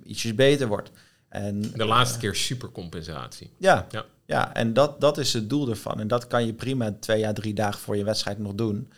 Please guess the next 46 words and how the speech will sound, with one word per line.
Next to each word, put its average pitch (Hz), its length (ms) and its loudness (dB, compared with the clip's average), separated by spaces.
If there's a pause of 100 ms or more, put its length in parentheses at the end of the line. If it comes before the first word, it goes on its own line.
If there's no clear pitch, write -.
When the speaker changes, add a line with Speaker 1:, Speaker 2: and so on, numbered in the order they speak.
(140)
Speaker 1:
En 107 140 -2
drie 110 180 2
dagen 107 360 2
kan 104 120 0
je 107 60 0
dus 104 120 -2
net 110 200 2
wat 101 140 -2
dieper 107 240 -2
gaan 101 240 0
dan 101 160 -2
als 101 180 -6
je 98 60 -6
het 101 120 -2
twee 110 220 0
dagen 98 320 -2
doet. 98 220 -8 (360)
Dus 107 100 -8
daar 117 120 2
kan 120 200 2
je 113 60 4
best 127 240 4
wel 110 120 4
mee, 101 500 0
eh, 98 280 -8 (580)
mee, 101 140 0
Speaker 2:
Ja, 101 100 0
Speaker 1:
eh, 196 80 6
Speaker 2:
in 190 60 2
andere - 0 -
Speaker 1:
variëren. 110 320 4
Speaker 2:
sporten 175 300 0
zie 160 140 -2
je 151 60 2
het 151 100 2
ook, 147 200 2
hè. 120 160 2
Eh, 120 800 0
als 120 120 -8
je - 60 -12
bij, 117 400 0
eh, 110 80 -6
bij 107 220 -4
wielrennen 127 360 0
bijvoorbeeld 104 300 -8
kijkt, 104 160 0